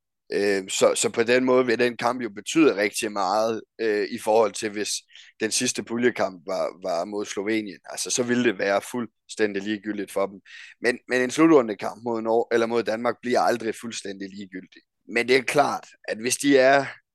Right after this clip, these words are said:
klar, og de har været lidt presset, og virkelig har skulle spille sig ud mod Slovenien og Sverige, så, så kan de jo altså ikke forsvare, at Nora Mørk og Henny Rejstad,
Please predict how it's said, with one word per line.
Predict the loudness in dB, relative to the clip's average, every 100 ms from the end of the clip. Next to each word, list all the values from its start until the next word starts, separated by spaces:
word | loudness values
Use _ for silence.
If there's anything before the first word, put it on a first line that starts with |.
| _ _
klar, | -2 -2 -2 -8 -14
og | -8
de | -2
har | 2 2 2 -2
været | -4 2
lidt | 0 0
presset, | -4 -2 -2 -6
og | -6 0
virkelig | 0 4
har | 0
skulle | 0 -14
spille | -8 -8 -4
sig | -4 0
ud | 0 -2 -6 _ -20 -20 _
mod | 2 2
Slovenien | 2 0 2 2 -2 -8
og | -6
Sverige, | -2 -2 -4 -14 _ _ _ _ -8
så, | -4 -4 -2
så | -4 0
kan | 2 2
de | 0 -6
jo | -4
altså | -4 -6
ikke | -6 -6
forsvare, | -6 0 0 0 -2 -10 _
at | -10 -6
Nora | -6 -4
Mørk | 0 0 0
og | -6 -6
Henny | -6
Rejstad, | -2 0 -2 -4 -12